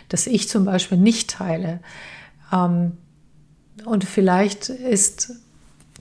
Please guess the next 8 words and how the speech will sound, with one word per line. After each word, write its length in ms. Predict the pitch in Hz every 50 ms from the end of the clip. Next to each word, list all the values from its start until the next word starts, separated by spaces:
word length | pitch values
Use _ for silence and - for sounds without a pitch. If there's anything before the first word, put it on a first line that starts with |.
| - -
die 80 | 202 190
Führungskraft 580 | - 214 202 202 196 - - - 190 196 -
selber 340 | - 196 196 202 202 196 185
so 320 | 180 190 180 180 180 233 240
ein 220 | 180 185 190 180
Selbstmacher 720 | 175 - 185 190 190 190 - - - 190 196 202 233 214 190
und 80 | 180
Selbstmacherin, 880 | 175 - 175 180 180 - - 196 185 185 175 202 202 185 180 190 208